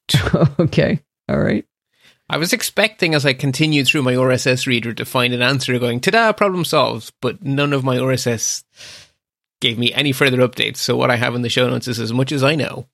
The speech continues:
Speaker 1: Okay.
Speaker 2: So there is a zero-day bug in Android which affects many popular Android headsets and the
Speaker 1: Hands-,
Speaker 2: most notable
Speaker 1: handsets.
Speaker 2: inclusions.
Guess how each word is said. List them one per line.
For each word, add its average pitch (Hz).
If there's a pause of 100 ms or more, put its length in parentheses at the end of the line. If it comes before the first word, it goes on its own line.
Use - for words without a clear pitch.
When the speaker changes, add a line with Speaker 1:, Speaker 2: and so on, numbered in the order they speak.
Speaker 1:
Okay. 151 (1000)
Speaker 2:
So 143
there 165
is 262
a 254
zero-day 180
bug 131 (120)
in 147
Android 117
which 123
affects 127
many 170
popular 127
Android 117
headsets - (100)
and 127
the 175
Speaker 1:
Hands-, 160
Speaker 2:
most 131
notable 156
Speaker 1:
handsets. 139
Speaker 2:
inclusions. 131